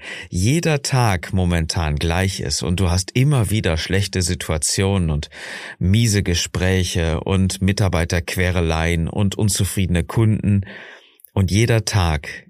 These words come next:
ist doch irgendwo gleich. Du stehst mitten in der Nacht auf, machst deinen Job, kommst nach Hause, es läuft alles irgendwie im gleichen Rhythmus immer ab, oder?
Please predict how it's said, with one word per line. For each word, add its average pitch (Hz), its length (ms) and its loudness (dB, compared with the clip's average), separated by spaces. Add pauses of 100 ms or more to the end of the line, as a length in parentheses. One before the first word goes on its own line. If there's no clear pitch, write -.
(120)
ist - 200 -2
doch 82 120 -2
irgendwo 76 340 -2
gleich. 71 420 -2
Du 65 100 -6
stehst 90 440 0
mitten 95 180 0
in 92 80 2
der 82 120 2
Nacht 78 300 -2
auf, 98 400 0 (280)
machst 80 340 0
deinen 73 200 0
Job, 90 360 0
kommst 90 300 -2
nach 78 160 -2
Hause, 90 340 2
es - 160 -2
läuft 82 440 0
alles 90 340 2
irgendwie 78 580 -2 (380)
im 90 320 4
gleichen 82 560 2
Rhythmus 78 500 0
immer 76 340 -2
ab, - 380 -6
oder? 101 420 0